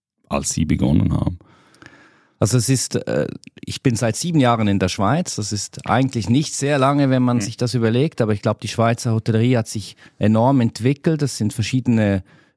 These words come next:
Speaker 2: große Marken, die in die Schweiz eingetreten sind. Das, äh, verändert natürlich immer ein bisschen den Markt und, äh, man muss sich anpassen. Ich glaub, wir haben in der Gastronomie große, große Schritte gemacht in der Schweiz. Wir sehen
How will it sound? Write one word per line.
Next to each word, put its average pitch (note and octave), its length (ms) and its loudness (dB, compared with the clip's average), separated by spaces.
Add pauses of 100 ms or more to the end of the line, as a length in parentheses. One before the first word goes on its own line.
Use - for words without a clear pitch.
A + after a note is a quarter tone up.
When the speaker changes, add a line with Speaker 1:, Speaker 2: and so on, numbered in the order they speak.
Speaker 2:
große C3 420 2
Marken, A#2 420 2
die G#2+ 60 0
in G#2 60 -2
die G2 80 -2
Schweiz G2 380 0
eingetreten C3 640 0
sind. D3+ 320 -2
Das, - 240 -2
äh, F#2+ 100 2
verändert A#2 480 2
natürlich A2 400 -2
immer A2+ 220 2
ein A2 80 0
bisschen G#2 340 0
den F#2 140 2
Markt A#2 480 0
und, G2 200 0
äh, F2+ 300 2 (640)
man G2+ 140 2
muss A2 260 2
sich - 240 -2
anpassen. C3+ 540 2
Ich - 100 -4
glaub, G2+ 300 0
wir G#2 140 2
haben G#2 440 0 (480)
in G2+ 140 2
der F#2+ 100 2
Gastronomie G#2+ 920 2
große, C#3 480 0
große C3+ 380 0
Schritte C3+ 340 -2
gemacht C3 360 -2
in A#2 60 -2
der A#2+ 60 0
Schweiz. A2+ 460 -4
Wir G2 80 -2
sehen G2+ 640 0